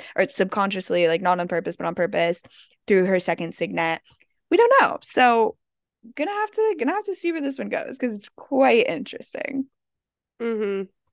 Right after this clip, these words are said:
Speaker 2: Yeah, I mean, I am curious about her second signet is. I really thought we were gonna find it out in this book, but that's just another bomb to drop in whatever the next book is in this series.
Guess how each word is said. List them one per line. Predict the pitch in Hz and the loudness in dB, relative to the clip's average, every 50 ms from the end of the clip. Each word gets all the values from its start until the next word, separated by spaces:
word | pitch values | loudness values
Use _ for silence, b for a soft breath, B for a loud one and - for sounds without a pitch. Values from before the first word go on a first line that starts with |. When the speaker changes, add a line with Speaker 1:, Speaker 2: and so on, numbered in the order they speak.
| _ _ _ _ _ _ _ _ _ _ _ _ _ _ _ _ | _ _ _ _ _ _ _ _ _ _ _ _ _ _ _ _
Speaker 2:
Yeah, | - 117 113 - - - - | -6 -4 -2 -2 -2 -2 -2
I | - 240 240 | 0 0 0
mean, | 247 247 247 247 247 247 247 240 240 240 _ _ _ _ _ _ _ _ _ _ _ _ _ - | 2 2 2 2 2 2 0 -6 -8 -10 _ _ _ _ _ _ _ _ _ _ _ _ _ -2
I | 233 240 | 0 0
am | - - 220 214 214 | 2 2 0 -2 -2
curious | 208 - 226 226 226 226 233 226 | -4 0 2 4 4 4 2 0
about | - 220 220 | -2 -4 -2
her | 233 233 | -2 -2
second | 214 - - 214 214 220 220 220 - - _ _ _ _ - | -2 -2 -4 -4 0 0 0 -2 -2 -6 _ _ _ _ -18
signet | - - 254 254 254 254 247 254 269 277 | -8 -4 -4 -2 2 2 2 4 4 4
is. | 294 | 4
I | 262 247 | 4 2
really | 220 202 233 269 440 - | 2 4 4 4 4 4
thought | - 240 226 220 | 2 2 0 2
we | 214 208 | 2 0
were | 208 | 0
gonna | 202 202 190 | -2 -4 -6
find | - 226 214 214 196 | -4 -4 -4 -4 -2
it | 196 | -2
out | 196 202 202 202 | -2 -2 -2 -2
in | 196 | -4
this | 196 - - | -8 -8 -10
book, | - - - - 320 403 - - _ - | -8 -4 0 0 0 0 -2 -6 _ -2
but | - 214 208 196 196 208 - b b b b b b b b b b | 0 0 2 2 2 0 -2 b b b b b b b b b b
that's | 233 220 208 - | 0 0 0 -2
just | - 202 - | -4 -4 -4
another | 220 214 196 202 202 196 | -2 -2 0 -2 -2 -4
bomb | - 202 202 202 196 196 | -4 -8 -8 -8 -8 -8
to | 208 202 | -6 -2
drop | 233 226 220 226 226 - | 0 2 2 2 2 -2
in | - - 202 196 - 196 196 - | -4 -2 -2 -2 -2 -4 -6 -8
whatever | - 208 202 202 202 190 202 196 - 202 202 - | -8 -6 -6 -6 -6 -6 -6 -6 -4 -4 -4 -6
the | - 202 202 | -6 -8 -8
next | 202 202 202 196 - - - | -8 -10 -12 -12 -14 -12 -8
book | - 240 240 - | -6 -6 -6 -4
is | - 254 240 240 254 262 - | -2 0 0 0 0 0 -2
in | 240 247 240 | -6 -6 -4
this | 247 262 254 - | -6 -6 -6 -8
series. | - - 262 262 262 269 277 285 294 330 330 320 - | -8 -8 -6 -4 -2 -2 -2 0 0 -2 -2 -4 -8